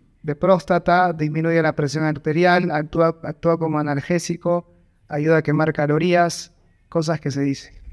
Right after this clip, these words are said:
Beneficio de la masturbación, dicen, ayuda a dormir mejor, reduce el estrés, previene el cáncer de próstata también, ayuda a reducir dolores menstruales, se dice, no sé. Y se puede enumerar otros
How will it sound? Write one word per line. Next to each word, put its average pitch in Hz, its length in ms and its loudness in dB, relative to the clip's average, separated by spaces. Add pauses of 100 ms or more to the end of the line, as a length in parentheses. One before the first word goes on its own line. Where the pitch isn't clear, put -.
(2500)
Beneficio 175 580 0
de 180 60 2
la 170 100 2
masturbación, 156 800 -2
dicen, 143 300 -2
ayuda 160 320 0
a 156 40 2
dormir 156 280 0
mejor, 185 420 0
reduce 156 380 0
el 151 60 -2
estrés, 175 400 -2
previene 160 400 0
el 156 80 -2
cáncer 160 320 -2
de 143 100 -2
próstata 156 480 -2
también, 160 460 0
ayuda 151 260 2
a 160 40 2
reducir 151 340 0
dolores 156 500 0
menstruales, 160 800 -2 (240)
se 147 140 -10
dice, 156 340 -4
no 151 160 -4
sé. 156 280 -6 (1300)
Y 170 80 -12
se 170 140 -4
puede 240 200 4
enumerar 196 600 2
otros 165 640 -2